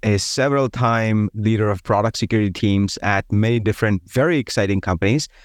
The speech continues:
I'm gonna let him introduce himself, but today he joins us to talk about a very exciting topic, automotive security, and broader topics around product security as well. Majid, welcome to the show.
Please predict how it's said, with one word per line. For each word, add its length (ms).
I'm 140
gonna 100
let 240
him 160
introduce 400
himself, 480
but 180
today 300
he 220
joins 320
us 180
to 120
talk 280
about 320
a 80
very 280
exciting 360
topic, 440
automotive 480
security, 560
and 260
broader 320
topics 380
around 180
product 320
security 320
as 140
well. 180
Majid, 380
welcome 340
to 60
the 100
show. 300